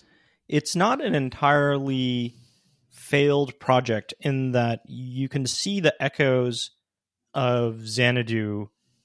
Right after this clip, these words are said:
and its, uh, vision being manifested in other software projects. It's very rarely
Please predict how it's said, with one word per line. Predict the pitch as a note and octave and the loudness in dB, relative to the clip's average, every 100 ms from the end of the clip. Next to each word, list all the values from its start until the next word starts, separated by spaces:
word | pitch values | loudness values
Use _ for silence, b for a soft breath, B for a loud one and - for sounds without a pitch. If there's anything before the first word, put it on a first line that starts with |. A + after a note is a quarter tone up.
| - | -6
and | B2+ A#2 A2 G#2 | -2 -2 -2 -6
its, | - A#2+ A2 - - - _ _ _ _ - | -4 -4 -2 -6 -10 -14 _ _ _ _ -8
uh, | A2+ | -8
vision | G#2+ A#2 F3+ C3+ G2+ G2+ - _ _ _ _ | -4 0 2 2 0 -4 -12 _ _ _ _
being | D#3 D3 | 0 2
manifested | C3 C#3 C3 C3 - C3 A#2 A2 G#2 F3+ _ _ _ | 2 0 0 -4 -2 -2 0 -2 -6 -14 _ _ _
in | C3+ A#2+ A2+ A2 G#2+ - | -6 -4 -6 -8 -12 -6
other | C#3 C#3+ C#3 | -2 0 2
software | B2 A#2 A2 | 2 0 -4
projects. | - F2+ - - | -8 -10 -12 -14
It's | C#3+ - | -12 -12
very | - F3+ A3+ | 2 4 6
rarely | C#3+ A#2+ B2 C#3 C#3+ C#3 C3 B2+ B2 | 4 4 6 6 4 0 -2 -2 -6